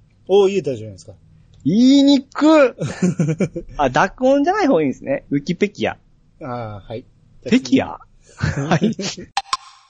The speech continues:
Speaker 1: えー、じゃあこれ、ピチさん読んでください。
Speaker 2: はい。ユンユンさん。
Speaker 1: はい。
Speaker 2: はい。ユンユンさんがいただきました。ありがとうございます。えー、アニツー拝聴中。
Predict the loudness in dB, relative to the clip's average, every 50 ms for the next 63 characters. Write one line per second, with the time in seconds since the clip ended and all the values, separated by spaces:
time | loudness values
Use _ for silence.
0 | _ _ _ _ _ -14 -12 -10 -8 -8 -8 -10 -12 -12 -12 -14 -14 -16 -18 -18
1 | _ _ _ _ -6 -4 -4 -4 -2 -2 0 -2 -2 -4 _ -12 -12 -8 -6 -6
2 | -6 -6 -8 -14 -16 -18 -20 -20 -20 -20 -20 -20 -20 -20 -20 _ _ _ _ _
3 | _ _ -20 -10 -10 -10 -10 _ _ _ _ _ _ _ _ -14 -10 -8 -8 -8
4 | -8 -12 -18 -20 _ _ _ -8 -4 -4 -4 -4 _ _ _ _ _ _ -6 -6
5 | -6 -6 -6 _ -20 -20 -20 -20 _ -4 -2 -2 0 0 -2 -2 -2 -4 -4 -4
6 | -4 -2 -2 -2 0 2 2 0 0 -2 -4 -6 -6 -2 0 0 0 0 -2 -10
7 | _ _ _ _ _ -20 _ _ _ -8 -6 -2 -2 0 0 0 0 0 2 2
8 | 2 2 0 0 0 0 2 2 0 -2 -2 -2 -2 -2 -2 -2 -2 -6 -6 -4
9 | -4 -2 -2 -4 -6